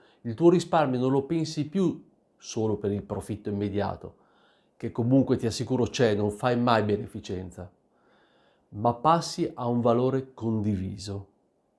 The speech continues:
Puoi fare qualcosa veramente per l'ambiente, per il clima, per il sociale. Non fai solo la raccolta differenziata o non compri più il sacchetto di plastica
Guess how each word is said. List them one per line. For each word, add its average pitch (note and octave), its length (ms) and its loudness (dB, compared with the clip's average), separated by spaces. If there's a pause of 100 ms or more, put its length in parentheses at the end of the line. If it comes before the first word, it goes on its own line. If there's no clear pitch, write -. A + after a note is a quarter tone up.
(720)
Puoi D3+ 180 0
fare F3 280 2
qualcosa D#3+ 500 2
veramente D3 480 2
per G2+ 260 -4
l'ambiente, G2 840 -2 (300)
per G2+ 160 -4
il G2 160 -6
clima, G2+ 560 -2 (400)
per A2 140 -4
il G#2+ 100 -4
sociale. G2 760 -2 (720)
Non F#3 180 4
fai A3+ 240 2
solo A2 340 2
la G#2+ 140 4
raccolta B2+ 420 0
differenziata A#2 1120 0
o D#3+ 160 2
non F3+ 220 2
compri F#3+ 360 2
più G#3+ 340 2
il A2 100 -14
sacchetto C#3+ 600 -6
di C3+ 120 2
plastica D#3 800 -2